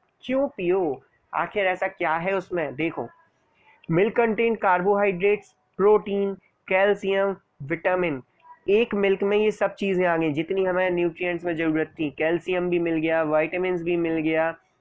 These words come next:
ठीक है, इसके बाद कार्बोहाइड्रेट्स भी मिल गए, प्रोटीन्स भी मिल गए, इतनी सारी चीज़ें हमें मिल्क में मिल जाती हैं। इसीलिए हमसे क्या कहा जाता है, मिल्क पियो। खासकर जब हम ग्रोथ कर रहे हैं, बच्चे हैं ना, तो हमें और ज़्यादा ज़रूरत है, क्योंकि हम तो और ज़्यादा काम करते हैं,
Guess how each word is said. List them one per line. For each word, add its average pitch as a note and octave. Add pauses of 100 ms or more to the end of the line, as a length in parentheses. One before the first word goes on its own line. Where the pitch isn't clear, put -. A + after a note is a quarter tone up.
ठीक G#3
है, G3 (320)
इसके F3
बाद F3
कार्बोहाइड्रेट्स F3+
भी F3+
मिल E3
गए, D#3+
प्रोटीन्स G3
भी G3
मिल F#3
गए, F3+
इतनी A3
सारी G#3+
चीज़ें G3+
हमें G3
मिल्क F#3
में F#3
मिल F3
जाती E3
हैं। F#3+
इसीलिए G3
हमसे F#3
क्या F3+
कहा F3+
जाता F3+
है, A#3+ (340)
मिल्क F3+
पियो। E3+
खासकर E3
जब E3+
हम E3+
ग्रोथ D#3+
कर E3
रहे D3+
हैं, C#3
बच्चे C#3+
हैं F3+
ना, F#3+
तो F#3
हमें F3
और E3+
ज़्यादा F3
ज़रूरत D#3+
है, C#3
क्योंकि C#3+
हम D3
तो E3
और D#3+
ज़्यादा D#3+
काम F3+
करते D3+
हैं, B2